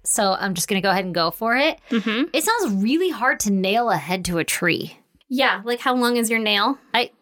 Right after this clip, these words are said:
Speaker 1: I have so many questions.
Speaker 2: Did you go, like, at an angle through the top?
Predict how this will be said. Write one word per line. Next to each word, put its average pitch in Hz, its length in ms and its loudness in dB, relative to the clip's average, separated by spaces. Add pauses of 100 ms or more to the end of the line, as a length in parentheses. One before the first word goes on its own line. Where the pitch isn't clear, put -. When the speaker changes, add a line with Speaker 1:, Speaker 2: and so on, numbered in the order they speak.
Speaker 1:
I 214 120 2
have 226 220 -2
so 254 340 2
many 262 220 0
questions. 202 640 0
Speaker 2:
Did 220 140 2
you 247 140 4
go, 226 160 2
like, 214 400 0
at 214 140 4
an 202 240 -2
angle 214 420 0
through 233 220 -2
the 208 80 -2
top? 208 420 0